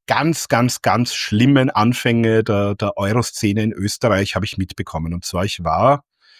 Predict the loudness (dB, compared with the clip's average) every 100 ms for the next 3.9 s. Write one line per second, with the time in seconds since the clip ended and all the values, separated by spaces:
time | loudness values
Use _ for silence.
0 | _ _ _ _ _ -10 -6 -4 -2 -2
1 | -2 -2 -2 -4 -8 -10 -6 -2 0 2
2 | 2 0 -2 -2 -4 -2 -6 -4 -2 -2
3 | -4 -6 -10 -10 -6 -6 -4 -2